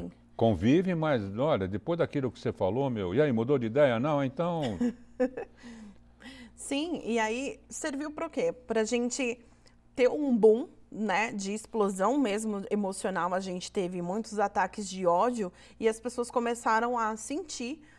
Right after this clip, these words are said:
Speaker 1: né, tanto no físico quanto no emocional, a necessidade de cuidar disso. Porque foi muito além, né, do que ia an-, antigamente.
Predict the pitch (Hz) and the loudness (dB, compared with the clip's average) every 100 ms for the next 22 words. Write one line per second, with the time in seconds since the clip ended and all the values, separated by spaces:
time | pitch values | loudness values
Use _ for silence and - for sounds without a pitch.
0 | - 196 196 240 247 247 247 226 196 - | -10 -6 -2 -2 -2 -2 -4 -6 -10 -8
1 | 214 196 190 208 208 202 220 226 233 247 | -8 -6 -8 -6 -2 2 2 0 -4 -6
2 | 247 302 214 190 269 240 196 208 208 196 | -6 -2 2 2 0 -4 -6 -8 -8 -2
3 | 185 185 180 156 - - 95 _ - - | -2 -2 -4 -10 -12 -14 -16 _ -20 -20
4 | _ 180 - 220 - 254 240 302 349 339 | _ -10 -8 -6 -2 0 0 -2 0 0
5 | 240 214 240 196 160 226 - - _ 185 | 0 0 -2 -4 -6 -10 -18 -20 _ -10
6 | 196 - 220 202 208 - 233 254 233 214 | -10 -8 -6 -6 -8 -8 -4 -2 0 -2
7 | 208 - 208 208 202 208 202 175 170 - | -4 -8 -8 -6 -2 -2 -2 -6 -8 -12
8 | - | -16